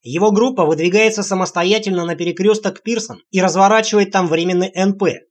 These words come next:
а также готовить сюрпризы на дороге для американцев, если те решат полюбопытствовать насчет обстановки в городе. Кац, Хохол,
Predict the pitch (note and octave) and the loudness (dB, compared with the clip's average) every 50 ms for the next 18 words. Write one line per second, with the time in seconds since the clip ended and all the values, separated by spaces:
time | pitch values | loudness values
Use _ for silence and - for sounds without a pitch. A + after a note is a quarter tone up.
0 | _ _ _ - D#3 D#3 F#3+ F#3 C#3+ E3 D3+ F3 F3 F3 A3 G#3 G3+ F#3+ - - | _ _ _ -6 -2 0 0 -2 -2 -2 -2 -2 0 2 2 2 2 0 -2 -2
1 | F3+ E3 E3+ G3+ G#3+ G#3+ F#3 F#3+ F#3 F3 D#3+ D#3+ E3 F3 F#3+ F#3 F3+ F3 D#3 E3 | -4 -4 -2 -2 -2 -2 0 -2 -2 0 0 2 2 2 2 2 0 -2 0 0
2 | F3 F3+ F#3 F#3 F#3 G3 G3 G3+ F3 C3 A#2 - - _ _ _ _ _ _ _ | 0 0 0 0 -2 -2 -2 -2 -4 -4 -4 -8 -14 _ _ _ _ _ _ _
3 | _ _ - B2 D3+ E3 - F#3 F3 F3+ G3 F3+ F3+ F3 G3 F3 D3 - F3 E3+ | _ _ -10 -8 -6 -6 -4 -4 -2 0 0 0 0 0 0 -2 -2 0 0 0
4 | E3+ D#3+ E3 E3 F#3+ G3+ G3 - - F3 E3+ D3+ - C#3+ C#3+ C#3+ - F3 E3 - | 2 2 0 0 0 -2 -4 -4 -8 -8 -8 -6 -6 -8 -8 -8 -6 -6 -6 -4
5 | D#3+ D#3 - - D3+ D#3+ E3+ D#3+ - - E3 D#3+ E3+ F3 F3 C#3 A2 G2+ - - | -6 -6 -6 -6 -6 -6 -6 -6 -6 -8 -8 -6 -2 -2 -2 -2 -2 -6 -16 -20
6 | _ _ _ _ _ _ _ _ _ _ _ _ _ _ _ _ _ _ _ _ | _ _ _ _ _ _ _ _ _ _ _ _ _ _ _ _ _ _ _ _
7 | _ _ _ _ - - F#3 G3+ F3 - - - E3+ F3+ - B3 A#3 F3 A#2 - | _ _ _ _ -6 -2 0 0 0 0 -2 -4 -4 -2 0 2 0 0 0 -4
8 | - | -10